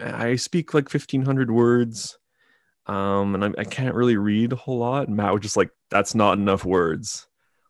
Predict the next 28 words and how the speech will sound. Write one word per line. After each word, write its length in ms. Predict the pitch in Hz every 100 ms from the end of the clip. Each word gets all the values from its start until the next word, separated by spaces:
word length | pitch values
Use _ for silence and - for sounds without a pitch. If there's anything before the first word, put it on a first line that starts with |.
| -
Like, 120 | 95
fifteen 300 | 113 107 110
hundred 280 | 107 95 92
is 120 | 90 92
not 300 | 101 98 90
enough. 540 | 90 80 57 - - -
Like, 160 | 92
if 100 | 98
you 80 | 123
wanna 240 | 127 123 110
read 440 | 98 110 113 107
in 200 | 113 113 101
depth, 540 | 104 92 - - - _ _ _ _ _ _ _
you 100 | 104
need, 100 | 110
like, 380 | 104 90 80 - _ _ _ _ -
eight 260 | 117 113 -
thousand, 600 | 92 76 90 87 73 107
like, 120 | -
five 180 | 127 110
thousand, 260 | 98 87 98
eight 140 | 107
thousand, 360 | 98 101 101 -
ten 180 | 120 107
thousand." 460 | 95 85 80 -
I 40 | -
was 120 | -
like, 300 | 90 - -